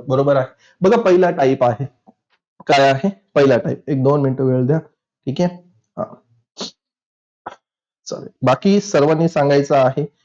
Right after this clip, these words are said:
की तुमचा अभ्यास कसा चाललेला आहे, जबरदस्त चालला असेल असं मला तरी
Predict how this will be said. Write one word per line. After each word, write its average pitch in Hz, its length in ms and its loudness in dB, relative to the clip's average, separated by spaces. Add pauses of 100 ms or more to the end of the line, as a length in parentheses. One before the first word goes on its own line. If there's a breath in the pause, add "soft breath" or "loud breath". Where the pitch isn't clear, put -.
(160)
की 170 60 2 (140)
तुमचा 143 260 2
अभ्यास 151 300 0
कसा 143 240 -2
चाललेला 127 420 0 (320)
आहे, 127 340 -2
जबरदस्त 147 400 2
चालला 143 260 0
असेल 143 220 -4 (100)
असं 135 200 -6
मला 120 180 -2
तरी 147 220 0